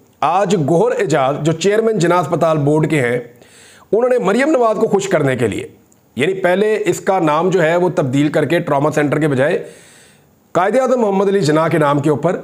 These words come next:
जिना कार्डियोलॉजी इंस्टीट्यूट रखा गया और अब उसका नाम बदल के मरियम नवाज को खुश करने के लिए मरियम नवाज Institute of Cardiovascular Diseases रख दिया गया है।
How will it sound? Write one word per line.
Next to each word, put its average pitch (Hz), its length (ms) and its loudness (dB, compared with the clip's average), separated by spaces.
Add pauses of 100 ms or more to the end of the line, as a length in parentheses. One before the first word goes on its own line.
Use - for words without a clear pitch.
(300)
जिना 175 380 0
कार्डियोलॉजी 175 600 0
इंस्टीट्यूट 170 480 0
रखा 127 240 -2
गया 110 240 0 (680)
और 180 100 0 (120)
अब 240 120 0
उसका 240 220 0
नाम 202 240 0
बदल 190 180 0
के 202 100 2
मरियम 180 260 0
नवाज 180 240 2
को 185 100 0
खुश 165 160 0
करने 156 260 0
के 143 80 -2
लिए 175 360 0 (280)
मरियम 226 320 0
नवाज 190 420 0
Institute 208 680 0 (100)
of 165 240 0 (460)
Cardiovascular 208 1000 0 (440)
Diseases 185 560 2 (120)
रख 151 240 -2
दिया 156 260 0
गया 127 240 0
है। 117 380 0